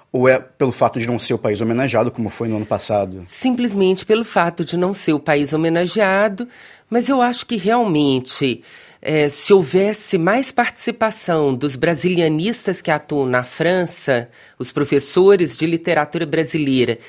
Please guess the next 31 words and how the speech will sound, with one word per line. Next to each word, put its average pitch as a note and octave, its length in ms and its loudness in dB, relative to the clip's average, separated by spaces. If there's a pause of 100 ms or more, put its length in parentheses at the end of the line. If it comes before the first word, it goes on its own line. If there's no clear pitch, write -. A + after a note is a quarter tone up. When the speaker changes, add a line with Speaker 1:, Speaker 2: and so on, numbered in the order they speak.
(240)
Speaker 2:
que D#3 100 0
atuam C#3+ 420 0
em C#3 160 2
outras G3+ 340 2
cidades C3 520 0
da B2 140 4
França, F3 580 -2 (340)
com D4 160 0
certeza G3+ 960 0 (320)
essa F#3+ 260 0
participação F#3+ 1120 -2
seria E3 500 2
acrescida. C#3+ 1000 -4
Eu C#3+ 140 -2
acho D3+ 180 -2
que - 60 -8
deveria E3 380 0
ser F3+ 160 -6
montado E3 760 0 (380)
um F3+ 100 0
conselho A3 840 2
dos F#3+ 240 -4
professores, F#3+ 1120 0 (440)
é, E3 280 4
que F3 140 -4
atuam F#3 360 0
lecionando F3+ 680 0
literatura E3 580 -4
brasileira D3 720 -2
na E3+ 160 -2
França, D#3+ 720 -2